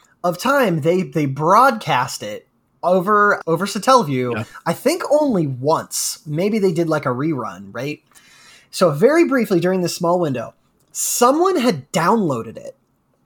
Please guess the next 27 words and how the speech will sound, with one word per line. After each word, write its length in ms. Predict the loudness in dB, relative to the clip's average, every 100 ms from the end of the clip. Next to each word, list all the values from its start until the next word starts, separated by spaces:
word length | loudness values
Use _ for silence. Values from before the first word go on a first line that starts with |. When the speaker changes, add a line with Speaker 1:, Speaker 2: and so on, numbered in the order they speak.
| _
Speaker 1:
and 140 | -2 0
the 60 |
pack 600 | -2 0 2 2 -2 -8 -20 _ _
showed 380 | -4 2 4 4
up 160 | 4
in 80 | 2
a 60 | 2
Japanese 560 | 0 0 0 -2 -2
gaming 440 | 0 2 2 -2 -4
store, 500 | -8 -10 -10 -12 -16 -20 -14 -4
and 240 | -2 0
knowing 320 | 2 2 2
what 180 | 0 0
they 180 | 0 0
had, 640 | -2 -2 -2 -2 -6 -8 _ _ _
they 160 | 0 2
wanted 300 | 4 2 0
five 260 | 2 2
hundred 220 | 2 0 0
dollars 400 | -2 -2 -4 -10
for 220 | -12 -14
it. 120 | -18 _ _ -20 -10
And 140 | -6 -2
so 180 | 0 0
this 300 | 0 0 -4
Satellaview 600 | -2 2 2 2 2 0
community, 720 | -4 -2 0 0 -2 -6 -10